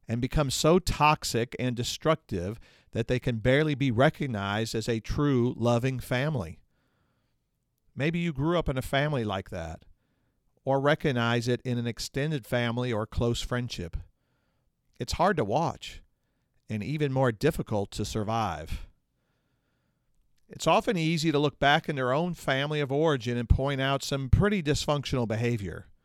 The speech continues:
I grew up in a family where my parents divorced each other,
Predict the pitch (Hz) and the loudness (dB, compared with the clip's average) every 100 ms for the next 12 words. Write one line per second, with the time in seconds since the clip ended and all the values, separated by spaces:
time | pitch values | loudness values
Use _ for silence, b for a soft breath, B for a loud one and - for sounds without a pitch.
0 | _ _ _ _ _ _ _ _ _ _ | _ _ _ _ _ _ _ _ _ _
1 | _ _ - 143 156 131 120 120 117 110 | _ _ 0 0 0 0 0 0 -2 -4
2 | - 123 135 131 120 117 117 110 143 139 | -2 -2 -2 -2 -2 -2 -2 0 0 0
3 | 135 - - 110 123 156 - 127 - 92 | -4 -6 -8 -4 0 0 0 -6 -6 -6
4 | 82 92 | -4 -8